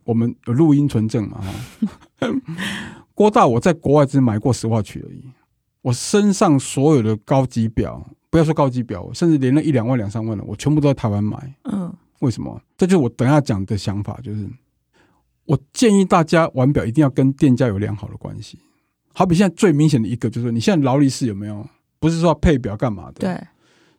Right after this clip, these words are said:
Speaker 1: 其实如果你跟店家有一个长久的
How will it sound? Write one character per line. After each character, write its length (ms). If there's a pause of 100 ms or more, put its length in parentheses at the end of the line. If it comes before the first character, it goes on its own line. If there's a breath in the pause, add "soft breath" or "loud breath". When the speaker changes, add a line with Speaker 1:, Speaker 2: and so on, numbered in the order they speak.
(140)
Speaker 1:
其 360
实 320 (200)
如 160
果 200
你 80
跟 180
店 160
家 180
有 220
一 60
个 180
长 300
久 200
的 320